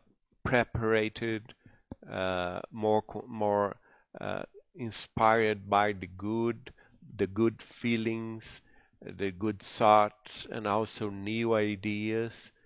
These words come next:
And, uh, this process of the new generation also do-,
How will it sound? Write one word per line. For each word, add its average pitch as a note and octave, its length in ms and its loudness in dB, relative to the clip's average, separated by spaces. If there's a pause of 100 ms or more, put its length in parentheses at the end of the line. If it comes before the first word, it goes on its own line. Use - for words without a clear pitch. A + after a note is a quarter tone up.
(300)
And, G#2 560 -4 (160)
uh, G#2 260 -4
this C3 280 -2
process C3 720 0 (560)
of A2 320 0
the A2+ 100 -2
new B2 340 -2
generation A2+ 720 0
also G#2+ 520 0 (560)
do-, A#2+ 240 0